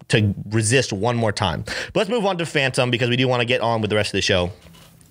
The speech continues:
So I didn't know I'd actually ever done anything on Phantom, but I, as you guys can see, I drew something here long ago, but I'm going to delete that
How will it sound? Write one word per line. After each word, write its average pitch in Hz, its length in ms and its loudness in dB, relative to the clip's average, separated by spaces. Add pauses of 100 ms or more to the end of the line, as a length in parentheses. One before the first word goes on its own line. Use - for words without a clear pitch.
(420)
So - 140 -4
I 143 40 2
didn't 214 160 2
know 147 140 2
I'd 131 120 0
actually 131 320 0
ever 123 180 0
done 139 460 0
anything 107 360 2
on 98 120 2
Phantom, 98 340 0
but 113 100 2
I, 101 80 2
as 107 200 0
you 123 40 2
guys 117 120 2
can 104 80 -2
see, 139 180 2
I 110 60 4
drew 104 180 0
something 107 260 0
here 104 160 2
long 117 220 0
ago, 107 180 0
but 131 100 0
I'm 202 80 0
going 175 200 2
to - 20 -6
delete 120 280 -2
that 117 240 4